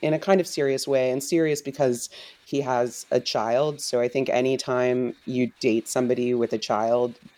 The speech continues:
it's automatically serious because you are saying, if you like this person, you might end up with a child in your life that you hadn't been anticipating. So I started dating, this is, this is both a long and a short, short way of answering your question.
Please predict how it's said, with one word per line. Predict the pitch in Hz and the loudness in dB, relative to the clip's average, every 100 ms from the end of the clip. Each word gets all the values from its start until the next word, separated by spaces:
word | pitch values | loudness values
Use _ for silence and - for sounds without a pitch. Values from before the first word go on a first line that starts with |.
| _ _ _ - | _ _ _ 0
it's | 127 - - - - - | 2 2 -6 -10 -10 -4
automatically | 127 120 120 117 123 123 117 | -2 -2 0 0 0 0 -2
serious | - 120 117 123 127 - | 0 0 2 2 2 -2
because | 123 - 113 | -4 -2 -2
you | 120 120 | 0 2
are | 117 117 | 2 0
saying, | - 120 117 123 123 - - - - - _ _ _ _ _ | 0 2 2 0 -2 -6 -18 -20 -20 -20 _ _ _ _ _
if | 147 139 | 2 2
you | 127 | 0
like | 120 117 127 | 0 0 -2
this | - | -4
person, | 131 123 131 123 123 117 - _ _ _ 117 | -2 0 0 2 0 -2 -8 _ _ _ -4
you | 131 123 | 0 0
might | 123 123 | 2 2
end | 123 117 | 2 2
up | 120 - | 0 0
with | 123 | -2
a | |
child | 123 120 120 120 | -2 0 0 0
in | |
your | 123 123 | -2 0
life | 127 131 - - - - | 0 0 -4 -18 -2 0
that | 120 | 2
you | 123 120 | 0 0
hadn't | 117 123 117 | 0 0 0
been | 123 | 2
anticipating. | 120 117 123 147 151 147 165 170 - - - | 2 0 -2 -2 -2 -2 0 -2 -4 -18 -8
So | 190 165 | -2 0
I | 160 | 0
started | - 220 196 | -2 -2 -2
dating, | 156 139 131 123 - - 135 | 0 0 0 -2 -4 -10 -6
this | 139 143 | -2 -2
is, | 127 - - - - - | -2 -4 -8 -16 -20 -12
this | - | -6
is | 127 | -6
both | - 139 127 | -4 -2 0
a | 127 | 0
long | 120 120 123 | 0 2 2
and | 120 | 0
a | |
short, | - 123 104 - - | 0 0 0 -6 -8
short | - - 131 - | -6 -4 -4 -2
way | 127 123 | 0 0
of | |
answering | 127 123 127 | -2 -2 -2
your | 127 | -2
question. | - 131 - 127 | 0 -2 0 -2